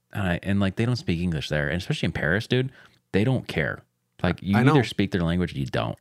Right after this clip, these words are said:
Speaker 2: I know.
Speaker 1: They don't care if you're
Speaker 2: That's how the
Speaker 1: American.
Speaker 2: French are.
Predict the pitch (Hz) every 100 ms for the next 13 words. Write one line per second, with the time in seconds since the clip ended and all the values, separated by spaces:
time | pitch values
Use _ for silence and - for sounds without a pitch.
0 | - 120 131 117 - 85 82 - 64 -
1 | _ _ _ - 156 143 147 139 147 131
2 | 139 143 101